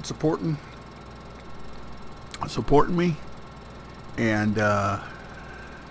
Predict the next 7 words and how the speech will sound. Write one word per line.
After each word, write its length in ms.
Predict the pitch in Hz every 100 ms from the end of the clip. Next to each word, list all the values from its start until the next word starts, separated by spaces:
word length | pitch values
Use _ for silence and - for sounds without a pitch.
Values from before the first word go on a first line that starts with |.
| - - - - - - - - - - - - - - -
and 120 | 104 104
everything 360 | 110 117 120
that 80 | 117
we're 100 | 113
trying 280 | 104 120 117
to 80 | 104
do 380 | 127 160 170